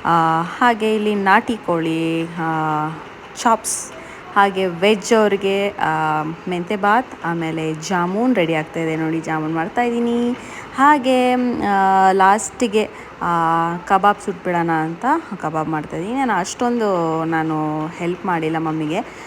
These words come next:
ಆ, ಅಮ್ಮನೇ ಎಲ್ಲ ಮಾಡ್ಕೊಂಬಿಟ್ರು ಬೆಳಗ್ಗೆ ಎದ್ದಿದ ತಕ್ಷಣ. ನನ್ನ ಕೈಲ್ದ-, ಕೈಲಾಸ್-, ಆದಷ್ಟು ನಾನು ಮಾಡಿದೆ. ಹಾಗೆ ಜ್ಯೂಸ್ ಕುಡ್ಕೊಂಬರೋಣ ಅಂತ ಆಚೆ ಹೋದ್ವಿ.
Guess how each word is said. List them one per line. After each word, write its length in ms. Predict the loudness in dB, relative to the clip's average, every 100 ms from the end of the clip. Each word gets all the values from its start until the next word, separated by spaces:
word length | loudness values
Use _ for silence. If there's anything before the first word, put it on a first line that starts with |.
| -8 0
ಆ, 220 | 2 4
ಅಮ್ಮನೇ 340 | 2 0 -2
ಎಲ್ಲ 260 | -2 0 0
ಮಾಡ್ಕೊಂಬಿಟ್ರು 580 | 2 0 0 -2 -2 -2
ಬೆಳಗ್ಗೆ 340 | -2 -2 -2 -4
ಎದ್ದಿದ 260 | -2 -4 -4
ತಕ್ಷಣ. 320 | -6 -6 -6 -4
ನನ್ನ 220 | -2 -4 -2
ಕೈಲ್ದ-, 460 | -2 -2 -4 -4
ಕೈಲಾಸ್-, 460 | -2 2 2 0 -2
ಆದಷ್ಟು 440 | -2 0 0 -2 -4
ನಾನು 220 | -2 0
ಮಾಡಿದೆ. 300 | -2 -2 -4
ಹಾಗೆ 360 | -2 -2 -2 -4
ಜ್ಯೂಸ್ 280 | -2 -4
ಕುಡ್ಕೊಂಬರೋಣ 560 | -6 -8 -4 -2 -2 -2
ಅಂತ 220 | -4 -6 -6 -6
ಆಚೆ 260 | -8 -8
ಹೋದ್ವಿ. 380 | -8 -8 -6